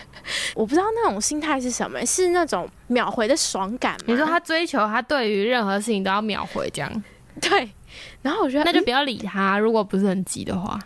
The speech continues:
Speaker 1: <laughs> 就是会有一种，诶，这人是，是不是有一种秒回的完美症状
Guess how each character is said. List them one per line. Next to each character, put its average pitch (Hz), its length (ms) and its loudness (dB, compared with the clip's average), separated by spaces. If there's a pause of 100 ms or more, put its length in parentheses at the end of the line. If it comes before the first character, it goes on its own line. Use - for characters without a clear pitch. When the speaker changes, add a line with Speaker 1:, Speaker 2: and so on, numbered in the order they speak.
Speaker 1:
<laughs> - 160 -20 (720)
就 392 120 2
是 392 80 4 (100)
会 466 160 6
有 233 80 6
一 233 40 0
种， 226 300 -2
诶， 269 100 2 (580)
这 349 200 2
人 240 240 2
是， 247 840 0 (140)
是 330 240 2
不 285 60 0
是 277 500 2
有 202 180 2
一 233 40 0
种 208 340 -4 (580)
秒 214 260 2
回 214 240 0
的 262 180 2
完 190 200 0
美 220 280 -8
症 220 260 -2
状 196 280 -4